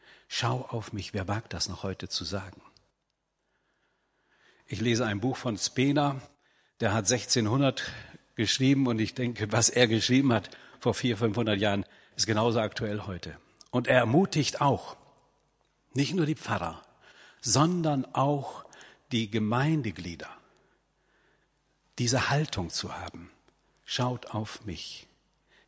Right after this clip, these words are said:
Hat, bist du schon mal gefragt worden, „Wo ist Christus? Wo ist Jesus?“ Also, „Ja,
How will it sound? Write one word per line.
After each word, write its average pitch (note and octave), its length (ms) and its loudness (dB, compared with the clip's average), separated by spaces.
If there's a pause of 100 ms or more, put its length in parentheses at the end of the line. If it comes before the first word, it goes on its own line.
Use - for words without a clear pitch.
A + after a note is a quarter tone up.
(1160)
Hat, F#2+ 180 -6
bist A#2+ 120 0
du - 20 -2
schon C#3 100 -4
mal C3+ 140 -2
gefragt A#2+ 420 -6
worden, C3 240 0
„Wo A2 60 -4
ist A#2+ 160 -2
Christus? C#3+ 500 -6 (800)
Wo A2 100 0
ist A2+ 120 0
Jesus?“ C3+ 500 -6 (1400)
Also, A2+ 280 -4
„Ja, C3+ 320 -2